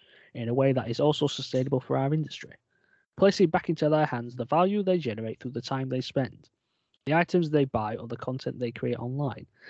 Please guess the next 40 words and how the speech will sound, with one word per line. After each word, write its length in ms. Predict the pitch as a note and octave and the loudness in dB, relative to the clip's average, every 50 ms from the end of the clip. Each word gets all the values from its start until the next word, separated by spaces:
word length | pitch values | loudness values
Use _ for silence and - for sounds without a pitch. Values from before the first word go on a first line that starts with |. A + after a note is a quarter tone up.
| - - - | -20 -20 -20
said 220 | - - A#2 A2 B2+ | -14 -12 -10 -6 -4
Nicholas 400 | D#3+ F3+ - - E3 D3+ - - - _ _ _ _ _ | -4 -4 2 2 0 0 0 -6 -14 _ _ _ _ _
Pourard, 500 | C#3+ D3+ D3+ D#3 D3+ E3+ F3 F#3+ - - - _ _ _ C#3 | 2 4 4 4 4 2 2 0 -2 -6 -16 _ _ _ -4
V 180 | B2+ C3 B2+ | -2 -2 -2
P 160 | B2 - B2 A2+ | 0 -2 -2 -2
of 100 | A2+ C3 | 0 0
Ubisoft's 420 | - D3+ C3+ C#3 - - A#2 - | 0 0 0 0 -4 -6 -6 -6
Strategic 600 | - - - - A#2 - - B2 A#2+ A#2+ B2 - - _ | -10 -8 -6 -6 -6 -4 -4 -6 -6 -6 -8 -12 -10 _
Innovation 400 | A#2+ A#2 A2 A2 A2+ A2 - - | -10 -8 -6 -6 -6 -6 -8 -12
Lab. 140 | - - - _ _ _ _ _ _ _ _ _ _ _ _ _ _ _ _ _ _ - - _ _ _ - - _ _ _ | -12 -14 -14 _ _ _ _ _ _ _ _ _ _ _ _ _ _ _ _ _ _ -20 -20 _ _ _ -20 -20 _ _ _
"Ubisoft 340 | - A#3+ G#3+ - G3+ - - | 4 6 6 6 6 4 4
Quartz 240 | - D3 D3 C#3+ - | 4 4 4 4 2
is 100 | C3+ B2+ | -4 -6
the 80 | C3 B2 | -6 0
first 260 | - G3+ G3 - - | 2 4 4 4 2
building 220 | - B2 A#2+ A#2+ | 0 0 0 0
block 220 | B2 C3 B2 - - | 0 0 -2 -2 -4
in 100 | B2+ A#2+ | -6 -6
our 120 | A2 A2 | -4 -4
ambitious 420 | G#2+ A2+ C3+ F#3+ A3 - C#3+ - | -6 -2 0 0 2 2 0 -4
vision 300 | - - A2+ A2 A#2+ A2 | -6 -8 -10 -10 -10 -12
for 80 | A2+ - | -12 -10
developing 360 | - C3+ C#3 C3+ B2+ - B2 | -2 0 0 0 2 0 -4
a 40 | A2+ | -6
true 240 | - - - D#3 C#3+ B2+ | -6 2 4 6 6 6
metaverse, 760 | A#2+ C#3 D3+ - - - G#2+ G#2+ G2+ G2+ G2+ - - - - _ _ _ - _ _ | 4 0 0 0 -2 -10 -12 -12 -12 -12 -12 -14 -16 -18 -20 _ _ _ -20 _ _
and 120 | - B2 A#2 | -10 -8 -8
it 100 | - - | -8 2
can't 240 | - F#3 F#3 E3+ C#3+ | 4 4 4 4 4
come 140 | - D3 D3 | 0 -2 -2
to 100 | - B2 | -2 -2
life 280 | B2 B2+ B2+ - - | -2 0 -2 -2 -4
without 260 | A#2 A2+ C3 D3 C#3+ C3 | -4 -2 0 0 0 0
overcoming 400 | - B2+ B2 A#2 - - A#2+ A2+ - | -2 -4 -4 -4 -4 -6 -6 -6 -4
blockchain's 420 | - D3 - - - C3 A#2+ A#2+ - - - | -4 -4 -4 -4 -6 -8 -8 -8 -10 -4 0
early 280 | F#3 G3 F#3+ F#3 E3+ | 2 4 4 4 4
form 300 | D3 - - C3 C3 B2+ - | 2 2 2 2 2 2 0
limitations 640 | - C3 D3+ D3 C3 - - A#2 A#2 A#2 - A2+ - | -4 -4 -2 -2 -4 -2 -2 -4 -4 -4 -8 -12 -14
for 80 | - A#2 | -12 -4
gaming, 420 | - B2 A#2+ B2 A#2+ A#2 B2 B2+ | -2 0 0 0 0 -2 -6 -6